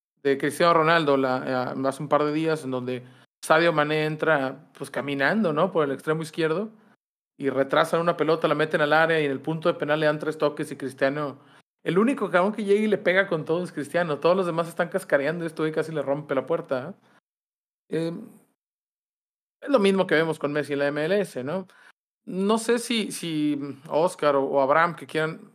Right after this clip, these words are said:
no es más una cuestión de sentir que este fútbol, así como dice el Capi, estoy de acuerdo con él, en los años treintas y cincuentas el fútbol se jugaba, vaya, se jugaba bien en Sudamérica.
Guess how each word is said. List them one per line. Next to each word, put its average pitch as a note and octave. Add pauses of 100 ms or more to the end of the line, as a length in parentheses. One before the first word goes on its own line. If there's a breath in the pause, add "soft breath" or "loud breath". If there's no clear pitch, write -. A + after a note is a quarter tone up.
(120)
no G3
es B3+
más C4+
una C#4+
cuestión G3
de A3
sentir F#3
que F#3+
este F#3
fútbol, E3+
así C#3+ (100)
como C#3
dice D#3
el D3+
Capi, D#3+
estoy D3+
de -
acuerdo D#3
con C3+
él, E3 (520 soft breath)
en C3
los C3
años F3
treintas E3
y B2
cincuentas E3+
el D3
fútbol C#3+
se G3
jugaba, D3+
vaya, C3
se -
jugaba C3+
bien B2+ (100)
en C3+
Sudamérica. B2